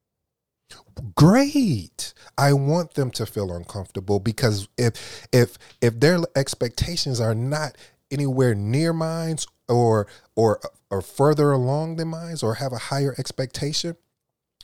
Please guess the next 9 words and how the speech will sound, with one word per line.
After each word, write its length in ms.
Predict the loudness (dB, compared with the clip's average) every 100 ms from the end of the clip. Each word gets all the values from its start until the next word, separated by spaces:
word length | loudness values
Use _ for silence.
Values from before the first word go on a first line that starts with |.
| -4
why 260 | 2 4
would 200 | 4 2
you 100 | 2
want 180 | 0 0
those 180 | -2 -4
people 320 | -6 -6 -4
around 460 | -4 -4 -6 -6 -4
you? 100 | -6 -8 -4
Why 300 | 0 0